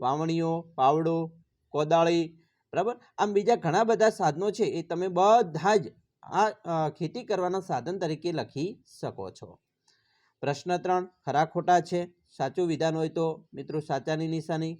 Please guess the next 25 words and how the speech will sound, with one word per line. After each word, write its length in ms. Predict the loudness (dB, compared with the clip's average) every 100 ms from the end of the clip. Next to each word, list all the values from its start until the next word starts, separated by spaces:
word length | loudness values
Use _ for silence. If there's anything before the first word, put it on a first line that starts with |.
| -10
ખોટું 240 | -4 -2
વિધાન 280 | 0 -2 -4
હોય 160 | -4
તો 140 | -4 -6
ખોટાની 460 | -8 -6 -4 -4
વિ-, 220 | -6 -6 -10
નિશાની 380 | -8 -6 -6
કરવાની 400 | -4 -4 -2 -4
છે. 240 | -6 -10 -10 _ _ _ _ _
પેલું 420 | -4 -2 -2 -4 -6
વિધાન 360 | 0 2 0
છે, 320 | 0 -4 -4 _ _ _ _
પરિવારના 560 | 2 4 4 4 2
દરેક 320 | 0 2 2 0
સભ્યના 440 | -2 0 0 0
નખ 220 | 0 -2 -4 -6
એક 160 | -8
સરખા 360 | -4 -6 -2 -2
હોય 240 | 0 0
છે. 340 | -2 -6 -6 _
તો 60 |
આ 160 | -6 -2
વિધાન 320 | -2 -2 -4
કેવું 240 | -2 -2 -2
છે? 280 | -4 -6